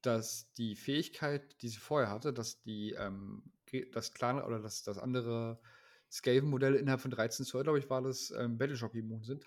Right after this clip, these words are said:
hat diese Scream Bell nicht mehr. Das hat jetzt die, die, der, die Plague Furnace.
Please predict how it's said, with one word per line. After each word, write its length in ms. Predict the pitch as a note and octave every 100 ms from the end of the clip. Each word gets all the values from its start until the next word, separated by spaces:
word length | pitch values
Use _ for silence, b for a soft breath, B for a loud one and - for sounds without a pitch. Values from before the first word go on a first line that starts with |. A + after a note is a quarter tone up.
| -
hat 160 | D3+
diese 240 | C3+ A2+ A2
Scream 380 | - A#2+ A2+
Bell 160 | A#2 G#2+
nicht 180 | A#2 -
mehr. 260 | B2 E3 - _ _ _ _
Das 160 | C#3 -
hat 140 | B2
jetzt 340 | B2 - -
die, 240 | B2+ B2 A#2+ - _
die, 220 | B2+ B2 A#2+
der, 140 | A#2+
die 180 | A#2+ B2+
Plague 240 | B2+ D#3+
Furnace. 400 | - A2 G#2 -